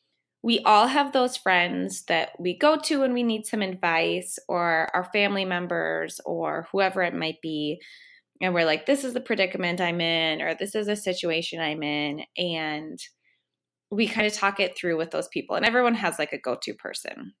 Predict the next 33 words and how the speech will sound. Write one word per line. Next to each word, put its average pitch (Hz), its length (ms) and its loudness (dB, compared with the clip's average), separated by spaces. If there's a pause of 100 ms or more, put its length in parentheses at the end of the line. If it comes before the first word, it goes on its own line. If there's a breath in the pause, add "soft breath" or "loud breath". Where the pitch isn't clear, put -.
(320)
But 220 140 0
the 220 80 2
thing 269 260 4
is, 233 180 4
is 185 140 -6
that 156 380 -2 (520 soft breath)
because 202 440 2
they're 208 180 6
our 180 100 6
friend, 185 600 0 (400)
we 196 640 2
will 185 140 4
ignore 160 420 0
them, 202 400 0 (800)
or 175 500 6
we'll 175 380 2
ta-, - 300 2
we'll 202 220 4
be 202 120 4
like, 185 180 6
"Oh 254 80 4
yeah, 254 220 6
that's 220 240 2
really 196 180 2
good 185 180 2
advice," 165 540 0
but 180 120 -2
we 185 100 0
don't 180 200 -2
have 190 200 0 (100)
any 165 480 -4 (560 soft breath)
kind 190 300 -2
of 160 240 -2